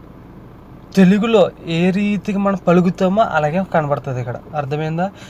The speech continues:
అదే మన దగ్గర బైబిల్ ఉందనుకోండి, దాంట్లో కొన్ని మాటలు అటు ఇటు కనబడవచ్చు. కానీ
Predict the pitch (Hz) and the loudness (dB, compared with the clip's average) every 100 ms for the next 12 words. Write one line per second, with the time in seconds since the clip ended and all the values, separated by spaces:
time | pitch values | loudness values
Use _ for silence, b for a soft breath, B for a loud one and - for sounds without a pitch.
0 | B 151 190 214 208 196 180 185 180 175 | B 0 2 2 0 0 -2 0 2 2
1 | 185 180 165 147 139 135 139 127 147 151 | 0 0 -2 -4 -6 -6 -6 -8 -2 0
2 | 147 160 160 160 156 151 143 143 139 147 | 0 -4 -8 -6 -6 -4 -4 -4 -2 -4
3 | 143 147 143 - 160 139 127 123 - - | -4 -6 -12 -10 -8 -6 -6 -8 -10 -4
4 | 180 185 | -2 -2